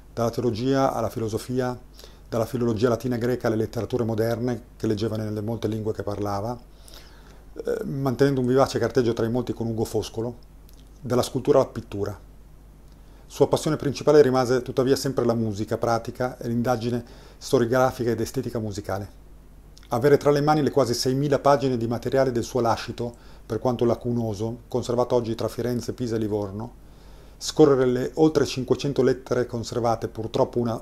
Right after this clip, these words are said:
sola piccola parte di tutte quelle che deve aver ricevuto, spesso di un interesse musicologico primario e con notizie inedite in molti casi,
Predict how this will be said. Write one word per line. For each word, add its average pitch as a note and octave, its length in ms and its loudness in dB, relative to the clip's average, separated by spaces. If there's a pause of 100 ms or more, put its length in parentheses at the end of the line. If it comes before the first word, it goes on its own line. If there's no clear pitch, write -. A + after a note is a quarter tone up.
(200)
sola - 240 0
piccola A#2 280 -2
parte B2 260 2
di A2 60 2
tutte A#2 200 -4
quelle A#2 200 -2
che A#2+ 100 -6
deve G#2+ 160 -2
aver G#2+ 220 -2
ricevuto, G2+ 800 -10 (640)
spesso - 360 2
di B2 80 0
un C3+ 60 2
interesse B2+ 440 0
musicologico A#2+ 640 2
primario A#2 640 -2
e B2+ 100 -10
con B2 160 -2
notizie C3 380 -4
inedite B2+ 480 0
in A#2 60 0
molti A2+ 240 -6
casi, A2 480 -2